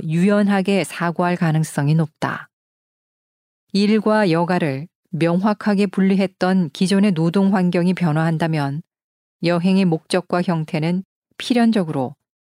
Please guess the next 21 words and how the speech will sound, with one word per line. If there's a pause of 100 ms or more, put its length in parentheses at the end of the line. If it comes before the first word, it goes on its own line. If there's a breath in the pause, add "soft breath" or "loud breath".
이와
함께
진화할
수밖에
없다. (1200)
또한
코로나
일구
이전의
여행자는 (440)
해외여행을
별다른
이유
없이
떠나는
것에 (360 soft breath)
책임의식이나
비판적
시각을
갖지
않았다.